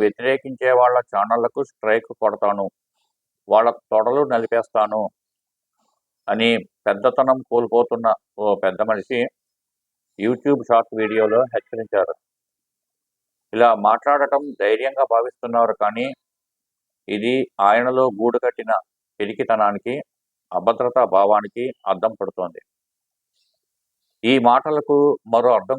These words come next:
కూడా ఉంటుంది. తనని సమర్థించే వాళ్ళ తప్పులను వదిలేస్తాను, తనని వ్యతిరేకించే వాళ్ళు సమంజసమైన కారణంతో వ్యతిరేకించినా కక్ష గడతాను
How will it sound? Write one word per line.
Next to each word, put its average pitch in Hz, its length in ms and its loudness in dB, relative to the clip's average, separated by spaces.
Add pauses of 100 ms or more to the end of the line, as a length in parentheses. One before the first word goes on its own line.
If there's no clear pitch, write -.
కూడా 127 240 2
ఉంటుంది. 92 300 -10 (1300)
తనని 135 320 2 (120)
సమర్థించే 131 500 0 (100)
వాళ్ళ 131 140 4 (120)
తప్పులను 131 480 -4
వదిలేస్తాను, 104 580 -2 (560)
తనని 120 360 0
వ్యతిరేకించే 131 600 -2 (100)
వాళ్ళు 127 240 2 (320)
సమంజసమైన 123 680 -2 (120)
కారణంతో 117 520 0
వ్యతిరేకించినా 110 640 -6 (360)
కక్ష 127 360 -4
గడతాను 107 460 -2